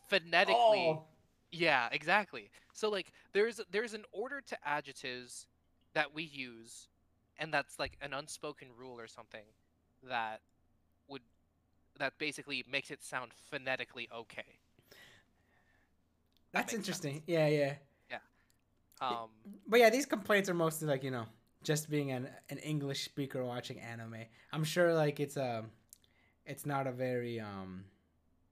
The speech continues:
Speaker 2: cared about thing over there,
Speaker 1: Mm-hmm.
Speaker 2: right? Especially because, like, you know, I mean, like, most of them, most Japanese people that just learn English through school probably can't tell, right, that this is,
Speaker 1: Yeah.
Speaker 2: like, weird English because
Speaker 1: Oh,
Speaker 2: they,
Speaker 1: yeah,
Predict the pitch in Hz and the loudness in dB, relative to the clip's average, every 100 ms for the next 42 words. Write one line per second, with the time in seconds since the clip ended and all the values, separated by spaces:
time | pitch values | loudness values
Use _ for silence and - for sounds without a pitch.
0 | _ _ _ _ _ _ _ _ _ - | _ _ _ _ _ _ _ _ _ 0
1 | 160 151 139 - - 123 113 104 95 95 | 2 4 2 -2 -8 -8 -8 -8 -8 -10
2 | 92 _ _ _ _ _ 135 120 107 123 | -12 _ _ _ _ _ -20 -20 -14 -12
3 | 120 - - - 165 233 247 247 208 190 | -12 -14 -20 -4 0 2 2 2 2 2
4 | 156 135 127 101 98 _ _ _ _ 78 | 2 0 -4 -8 -12 _ _ _ _ -20
5 | 76 - - 156 - 135 147 151 156 147 | -20 -20 -20 -20 -20 -10 -8 -6 -4 -4
6 | 135 - _ 147 160 - - 143 151 143 | -6 -14 _ -4 -4 -4 -4 -4 -2 -4
7 | 139 147 - 131 120 123 123 127 120 123 | -4 -6 -4 -4 -4 -6 -4 -4 -4 -6
8 | 120 - 113 - 123 110 117 107 104 - | -8 -8 -8 -6 -6 -6 -6 -8 -10 -12
9 | - - 104 92 _ _ _ _ _ 117 | -14 -12 -12 -14 _ _ _ _ _ -8
10 | 117 117 120 117 104 104 107 110 117 120 | -8 -8 -8 -6 -6 -8 -12 -10 -8 -6
11 | 107 104 95 92 - - _ _ _ - | -8 -10 -10 -12 -16 -20 _ _ _ -4
12 | 131 123 113 | -4 -2 -2